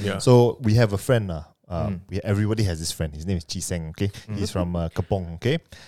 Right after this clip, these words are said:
Speaker 2: And for him, right, he learned a lot of things on this podcast. He
Speaker 3: Mm.
Speaker 2: learned how to get a girlfriend.
Speaker 3: Wow.
Speaker 2: He learned how to dance.
Speaker 3: <laughs>
Speaker 2: What, what was the latest thing he learned? Or he learned how to cook
Speaker 1: Yeah,
Speaker 2: and
Speaker 1: yeah.
Speaker 2: all that. So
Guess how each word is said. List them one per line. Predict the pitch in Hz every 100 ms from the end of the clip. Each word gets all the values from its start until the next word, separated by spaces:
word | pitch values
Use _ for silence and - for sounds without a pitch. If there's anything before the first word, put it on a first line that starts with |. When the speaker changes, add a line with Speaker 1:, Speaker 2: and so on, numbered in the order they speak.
| -
Speaker 2:
And | - 123 135
for | - 123
him, | 160 233 143
right, | 92 92 - _ _
he | - 240 240 214 -
learned | 117 165 156
a |
lot | 107 127
of | 98
things | - 101 90
on |
this | 82
podcast. | - - - - - - 107
He |
Speaker 3:
Mm. | 104
Speaker 2:
learned | 117 123
how |
to | 110
get | 95 87
a |
girlfriend. | 80 120 120 117 117 113 -
Speaker 3:
Wow. | 104 101
Speaker 2:
He | 95
learned | 113
how | 113
to | 107 87
dance. | 80 123 127 123 120 123 - 285
Speaker 3:
<laughs> |
Speaker 2:
What, | 403 320 359 302
what | 170
was | 160 151
the | 110
latest | 117 131 127
thing | 135
he | 120
learned? | 110 123 135
Or | 113 95
he | 101
learned | 104 120 117
how | 110
to |
cook | 92 - 139 139 135
Speaker 1:
Yeah, | 120 104
Speaker 2:
and |
Speaker 1:
yeah. | 104
Speaker 2:
all | 117
that. | 135 139 - - -
So | - 202 143 90